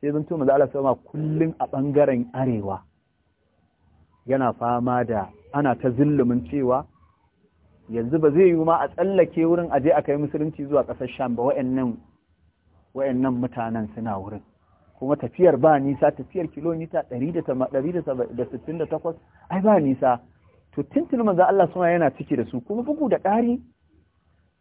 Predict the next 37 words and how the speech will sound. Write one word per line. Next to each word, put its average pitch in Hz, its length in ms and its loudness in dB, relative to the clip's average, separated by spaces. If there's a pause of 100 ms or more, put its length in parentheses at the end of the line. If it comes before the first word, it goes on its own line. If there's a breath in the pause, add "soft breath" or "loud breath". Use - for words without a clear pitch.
(140)
sun 185 180 -2
yi 190 80 0
shirin 185 300 0
kashe 143 220 -2
manzo 117 260 -2
Allah 120 240 -2
sallallahu 107 240 -16
alaihi 101 80 -10
wasallama. 98 220 -12 (1400)
Domin 139 360 -2
sun 165 140 -8
kawo 170 240 4
manzo 139 220 2
Allah 151 200 4
sama 151 180 4
farmakin 127 640 0
kisa 139 380 2 (440)
ya 143 260 4
fi 151 220 -4
so 127 160 4
ɗaya. 131 340 2 (1400)
Sun 135 160 -6 (100)
ƙulla, 147 380 2
sun 135 160 -10
kira 143 300 2
shi 135 120 -8
mitin, 135 500 -4
sun 139 200 -10
saka 139 220 -4
ƙaton 151 520 0
dutse. 139 380 -4 (760)
Sai 143 100 0
da 143 80 2
manzo 123 180 0
Allah 135 220 4
sama 131 200 -2
ya 120 80 0